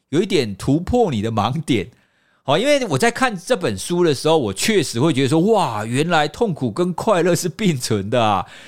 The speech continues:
原来是有可能会有这种情况。”听完我们这一集以后，其实你也可以注意看看，在什么样子的情况底下，你会是在那种痛苦的状态，但是呢，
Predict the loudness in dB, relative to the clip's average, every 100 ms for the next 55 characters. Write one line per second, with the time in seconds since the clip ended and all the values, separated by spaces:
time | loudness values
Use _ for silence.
0 | -2 2 2 0 -4 -8 -6 -2 0 -2
1 | -8 -8 -4 -4 -4 -2 0 -2 -2 -2
2 | -4 -4 -8 -8 -2 -2 -4 _ _ _
3 | _ -4 0 2 2 0 0 0 0 0
4 | -2 -6 -4 0 0 -2 -2 0 2 2
5 | 2 2 0 0 -2 -2 -2 -4 -2 -4
6 | -4 _ _ _ _ -2 0 0 -4 -2
7 | -2 -2 -2 0 0 0 0 -2 -2 0
8 | -2 -2 -4 -2 -2 -2 -2 -2 -2 -2
9 | 0 2 0 -4 -6 -12 -4 -2 -2 -6
10 | -14 -14 -8 -2 -2 -2 -2 -4 -6 _
11 | _ _ _ -2 0 2 2 2 0